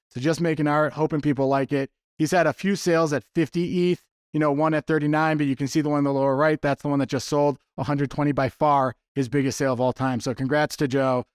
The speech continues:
uh, and congrats to V V D on that purchase. Second story to talk about, or second sale to talk about, Hounds by Ripcrash. We've talked about Ripcrash a,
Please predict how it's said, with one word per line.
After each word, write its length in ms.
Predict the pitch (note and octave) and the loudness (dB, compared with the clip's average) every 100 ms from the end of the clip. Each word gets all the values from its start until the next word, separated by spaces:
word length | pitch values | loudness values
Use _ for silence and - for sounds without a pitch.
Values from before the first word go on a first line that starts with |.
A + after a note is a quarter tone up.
| _ A#2 | _ -2
uh, 140 | B2 | -2
and 180 | B2+ C3 | 0 0
congrats 380 | C3+ C3+ C3 - | 0 0 -2 -2
to 100 | B2+ | -2
V 140 | B2+ | 0
V 80 | A#2+ | 0
D 180 | B2 B2 | 0 0
on 200 | A#2+ A#2 | -2 -2
that 180 | A2+ | -4
purchase. 560 | - C#3 - G#2+ - - _ _ - | -2 -2 -2 -10 -10 -18 _ _ -2
Second 300 | G3+ G3+ F3+ | -2 0 -2
story 260 | - E3 | 0 0
to 60 | D3+ | 0
talk 220 | E3 D3 | 0 0
about, 120 | D#3 | 0
or 100 | D3+ | 0
second 320 | C3 F3+ D#3 | 0 -2 -2
sale 300 | - F#3 G#3+ | -2 0 0
to 80 | E3 | 0
talk 220 | D3 C#3+ | -2 -2
about, 240 | C#3 C#3 C3+ _ _ | -2 -4 -4 _ _
Hounds 280 | E3+ F3 D3 | 0 0 0
by 140 | D3+ | 0
Ripcrash. 580 | D3+ E3 F3 E3 E3 - _ _ | 0 -2 0 0 0 -4 _ _
We've 100 | D3 | -8
talked 280 | - F3+ - | 0 0 2
about 160 | E3+ E3+ | 2 2
Ripcrash 400 | E3+ - E3 | 0 0 0
a, 80 | D#3+ | 0